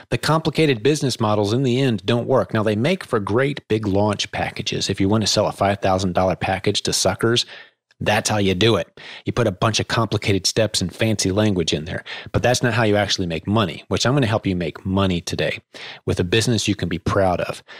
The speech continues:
Something you can sit around the table with your family at Thanksgiving and say, "Hey, yeah, this is what I do for a living now." And people will say, "Wow, that's interesting. That's cool. You can make money doing that? That's awesome.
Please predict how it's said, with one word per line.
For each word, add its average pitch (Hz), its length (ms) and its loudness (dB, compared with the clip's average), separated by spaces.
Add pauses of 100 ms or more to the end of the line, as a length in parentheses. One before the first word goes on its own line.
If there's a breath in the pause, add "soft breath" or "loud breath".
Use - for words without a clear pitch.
(200 loud breath)
Something 139 300 2
you 123 140 2
can 95 120 0
sit 131 280 2
around 117 240 2
the 98 80 -2
table 110 340 0
with 98 160 0
your 90 80 -4
family 104 480 0
at 76 100 -8
Thanksgiving 101 640 0
and 82 140 -4
say, 82 180 0
"Hey, 110 220 2
yeah, 104 260 0
this 104 200 0
is 104 100 0
what 101 140 4
I 101 80 4
do 104 180 2
for 98 160 -2
a 90 60 2
living 92 320 0
now." 80 200 -4
And 175 80 -6
people 90 220 -2
will 82 60 -4
say, - 160 -2
"Wow, 123 180 2
that's 117 220 0
interesting. 120 420 -2
That's - 220 0
cool. 147 200 2
You 107 140 0
can 139 160 2
make 101 220 0
money 98 180 2
doing 139 220 2
that? 151 160 0
That's 120 260 0
awesome. 156 500 0